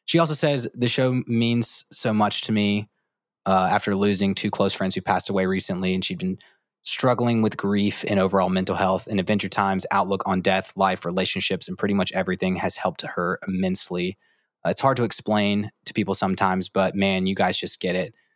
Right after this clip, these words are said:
In short, thanks for reviving my love for the show and being there for me after a long day at work. Hope you guys know that your little, uh, <laughs> convos have an impact that continue this adventure with us." So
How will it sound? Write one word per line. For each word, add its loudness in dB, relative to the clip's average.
In 2
short, 2
thanks 0
for 0
reviving 2
my 2
love 0
for -12
the -2
show 2
and 2
being 2
there 0
for -2
me 2
after -2
a 0
long 0
day 0
at -2
work. -2
Hope 2
you 2
guys 2
know 2
that -2
your 0
little, 0
uh, 0
<laughs> -10
convos 2
have 2
an -4
impact 2
that 2
continue 2
this -2
adventure -4
with -8
us." -2
So 0